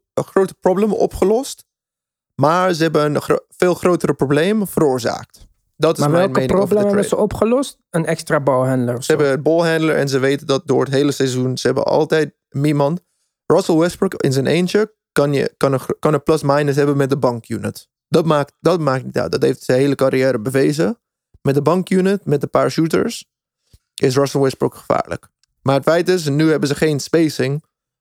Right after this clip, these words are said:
Speaker 1: Dat is, <laughs> eh, LeBron James beter met spacing, Anthony Davis beter met spacing en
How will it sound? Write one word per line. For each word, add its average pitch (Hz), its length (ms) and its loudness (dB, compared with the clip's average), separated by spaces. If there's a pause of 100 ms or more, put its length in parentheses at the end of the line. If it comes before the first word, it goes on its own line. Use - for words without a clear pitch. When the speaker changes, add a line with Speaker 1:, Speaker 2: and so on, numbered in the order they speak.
(160)
Speaker 1:
Dat 143 280 0
is, - 160 -8
<laughs> - 80 2
eh, 143 140 -2 (1120)
LeBron 143 380 2
James 156 360 0
beter 147 320 0
met 135 120 -2
spacing, 147 440 0
Anthony 147 300 0
Davis 156 180 0
beter 139 240 0
met 139 100 -2
spacing 143 380 -2
en 131 300 -4